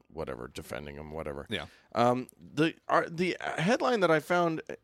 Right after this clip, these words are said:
Speaker 1: one of the headlines that I found in the Salt Lake Tribune was C I A misled B Y U grad who wrote memo used to justify torture program.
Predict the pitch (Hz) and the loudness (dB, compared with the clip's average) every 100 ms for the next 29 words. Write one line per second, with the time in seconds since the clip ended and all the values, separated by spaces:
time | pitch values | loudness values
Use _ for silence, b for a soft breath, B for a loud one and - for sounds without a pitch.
0 | 101 143 180 196 151 131 120 113 110 120 | -10 2 2 6 6 4 2 -2 0 -2
1 | 113 131 123 117 113 131 117 113 117 165 | 0 -2 0 -4 -2 0 -2 -4 -4 0
2 | 190 123 113 123 120 - b b - - | -2 -2 0 0 0 -8 b b -6 0
3 | 202 214 208 180 151 143 135 b b - | 2 6 6 8 6 6 4 b b -6
4 | 139 180 - 131 135 190 143 113 107 139 | 4 4 4 4 6 6 4 -2 -2 0
5 | 139 123 120 131 120 113 104 95 80 - | 2 2 2 2 0 0 0 0 -2 -4
6 | 131 120 120 113 110 113 107 101 92 101 | -4 0 0 0 -2 -2 -2 -4 -4 -4
7 | 107 104 - - 104 113 90 107 98 90 | -6 -6 -10 -10 -6 -6 -6 -6 -8 -8
8 | 104 104 101 - 80 78 65 53 | -8 -8 -10 -8 -8 -6 -10 -12